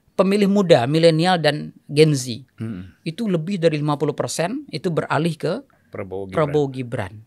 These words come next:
Speaker 1: Itu angka yang sangat besar. Eh, beralih. Jadi,
Speaker 2: Iya, iya.
Speaker 1: ini faktor-faktor yang mendorong kenapa meroket sekali. Plus, dukungan N U dan Muhammadiyah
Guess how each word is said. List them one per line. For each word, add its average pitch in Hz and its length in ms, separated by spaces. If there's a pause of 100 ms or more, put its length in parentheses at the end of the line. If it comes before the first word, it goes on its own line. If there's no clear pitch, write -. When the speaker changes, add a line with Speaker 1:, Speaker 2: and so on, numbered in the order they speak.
(440)
Speaker 1:
Itu 185 480
angka 143 320
yang 147 240
sangat 131 240
besar. 135 400 (720)
Eh, - 260
beralih. 113 540
Jadi, 156 400
Speaker 2:
Iya, 92 260
iya. 76 80
Speaker 1:
ini 175 220
faktor-faktor - 760
yang 147 180
mendorong 143 600 (280)
kenapa 139 300
meroket 143 380
sekali. 123 280
Plus, 220 600 (260)
dukungan 143 540
N 131 240
U 196 180
dan 156 180
Muhammadiyah 143 680